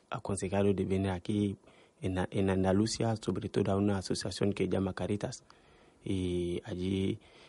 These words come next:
ellos me han ayudado mucho a darme clase de español y allí empecé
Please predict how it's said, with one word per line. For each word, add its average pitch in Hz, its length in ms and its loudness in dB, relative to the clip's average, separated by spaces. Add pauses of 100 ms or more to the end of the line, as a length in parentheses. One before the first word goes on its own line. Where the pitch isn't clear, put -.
(160)
ellos 98 340 0
me 92 140 0
han 95 480 2
ayudado 95 420 0
mucho 117 840 0
a 110 100 -2
darme 95 360 4
clase 101 360 0
de 95 100 2
español 95 560 -4 (540)
y 92 140 -4
allí 90 280 0
empecé 95 800 2